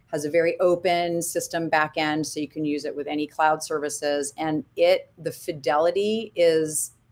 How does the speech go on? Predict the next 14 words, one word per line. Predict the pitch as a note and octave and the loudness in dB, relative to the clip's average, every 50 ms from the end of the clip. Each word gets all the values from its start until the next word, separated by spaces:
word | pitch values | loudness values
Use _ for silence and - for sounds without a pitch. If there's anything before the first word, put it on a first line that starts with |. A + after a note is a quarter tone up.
| _ _ _ | _ _ _
phenomenal. | - - - F3 E3 D#3+ D#3+ D#3+ D#3+ D#3+ E3 D#3+ D#3+ D#3 D#3 D#3 | -16 -8 -4 -2 0 2 4 4 4 4 2 2 2 2 2 2
The | D3 C#3 | 0 -4
field | C#3 - - E3 D#3 D3 C#3 | -8 -4 -2 0 0 0 -2
of | D#3 C#3 | -4 -4
view | C3 C3 D3 D#3 E3+ E3+ E3+ E3+ F3 E3+ F3 E3+ E3 E3 - | -4 -6 -4 0 2 2 4 4 4 2 2 2 0 0 2
is, | - E3 D#3+ D#3+ D3+ C#3 - - - - - | 2 4 4 4 2 0 -4 -6 -8 -6 -4
is | F3 E3 D3+ C#3 - | -2 -2 -2 -4 -6
fifty | - - F3 E3+ - E3+ | -6 -6 -6 -4 -6 -10
percent | - - D#3 - - D#3 D#3 D3 | -12 -10 -8 -4 -2 -2 -2 -2
great. | - - D#3 D3+ - - | -2 -4 -2 0 2 2
I | |
mean, | E3+ F3 F3 | 2 4 2
it's | E3+ E3+ - | 2 0 0
just, | - F#3+ F3 F3 - - - | 2 2 2 2 0 -4 -8